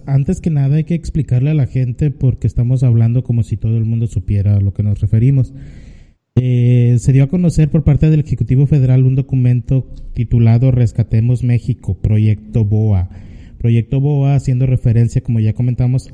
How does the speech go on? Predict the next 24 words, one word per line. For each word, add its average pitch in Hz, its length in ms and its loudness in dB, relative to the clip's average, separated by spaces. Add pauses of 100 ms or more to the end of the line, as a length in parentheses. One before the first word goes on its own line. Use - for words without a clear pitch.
a 113 160 2
la 104 460 4
palabra, 110 540 2
a 120 40 4
las, 101 380 0
a 117 100 -4
la 110 100 0
frase, 127 300 0
perdón, 139 440 0
bloque 120 300 2
opositor 110 500 0
amplio, 117 440 0 (680)
en 156 120 -2
el 175 120 -6
cual 165 180 0
supuestamente 156 600 0
se 156 120 0
plantea 131 300 2
una 131 120 4
estrategia 131 560 0
con 131 160 0
el 117 100 4
objetivo 113 560 2
de, 139 360 4